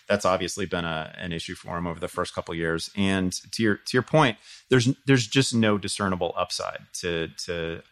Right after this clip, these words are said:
either of the, you know, the, the two starting receivers on this team. Like, how, how much better does Perriman get from here? And we've seen him kinda settle in as a guy who, if he's cast as a number three, can give you,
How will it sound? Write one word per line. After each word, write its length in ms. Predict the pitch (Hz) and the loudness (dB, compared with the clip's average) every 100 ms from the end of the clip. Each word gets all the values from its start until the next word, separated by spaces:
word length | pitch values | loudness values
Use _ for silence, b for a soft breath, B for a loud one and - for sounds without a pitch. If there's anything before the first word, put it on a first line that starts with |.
| _ | _
either 380 | 92 90 85 80 | -2 0 -2 -4
of 180 | 78 85 | -6 -10
the, 260 | 80 78 78 | -10 -10 -12
you 160 | - 82 | -10 -8
know, 200 | 73 85 104 - | -8 -12 -14 -10
the, 160 | 78 - _ - | -8 -10 _ -8
the 240 | 78 80 - - | -8 -8 -16 -10
two 140 | 101 | -6
starting 320 | 92 87 80 78 | -4 -2 -4 -6
receivers 440 | 78 85 80 78 | -10 -10 -10 -10
on 120 | 78 | -10
this 160 | 78 - | -10 -10
team. 220 | 82 80 | -10 -10
Like, 180 | 80 - | -12 -10
how, 280 | 92 101 104 | -4 -4 -2
how 100 | 107 | 0
much 200 | 104 - | 0 2
better 180 | 101 95 | 0 2
does 160 | 90 | -2
Perriman 400 | - 98 87 85 | -4 -2 -2 -2
get 160 | 85 87 | 0 -2
from 160 | - 85 | -2 2
here? 300 | 107 98 - B B B B - | 4 4 0 B B B B 4
And 180 | 160 156 | 6 8
we've 120 | 147 | 8
seen 200 | 175 160 | 8 6
him 100 | 147 | 6
kinda 280 | 151 143 135 | 6 4 4
settle 340 | 147 139 135 | 6 8 6
in 160 | 139 135 | 6 4
as 140 | 117 | 4
a 40 | |
guy 280 | 107 120 120 | 4 4 4
who, 240 | 113 120 113 | 2 0 0
if 140 | 107 | 0
he's 160 | 113 104 | -2 -2
cast 400 | - 107 110 - | 0 0 0 -2
as 120 | 107 | 0
a 60 | 110 | 2
number 300 | 107 107 104 | 4 2 0
three, 400 | - 113 127 139 | -2 0 0 0
can 240 | - 107 | 0 0
give 200 | 104 104 | 0 0
you, 220 | 107 101 | 2 0